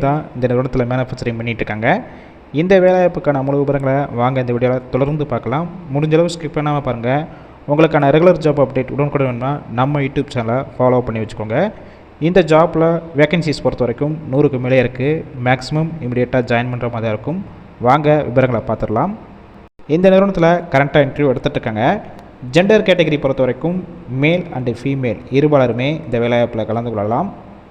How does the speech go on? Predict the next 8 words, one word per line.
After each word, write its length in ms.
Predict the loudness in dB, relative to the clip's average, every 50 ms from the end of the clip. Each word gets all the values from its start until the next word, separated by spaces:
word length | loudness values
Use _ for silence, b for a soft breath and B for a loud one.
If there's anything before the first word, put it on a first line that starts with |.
| -8 -2 2
குவாலிஃபிகேஷன் 560 | 4 4 4 4 2 2 2 0 0 2 2
பொறுத்த 180 | 2 2 4 4
வரைக்கும் 320 | 4 4 4 2 0 0 -2 -2 -6 -4 0
என்ன 160 | 2 2 4 4
படிச்சிருக்கணும் 520 | 4 2 4 2 2 2 0 -2 -2 0 -2
பார்த்தீங்கன்னா, 380 | -2 -2 -2 -2 -2 -2 -2 -2 -4 -8 -14 -20 -20 -20 -20 -12 -4 0
டென்த்து 300 | 0 0 0 0 -2 -2 -2
முடிச்சவங்க, 380 | -2 -2 -2 -4 -2 0 0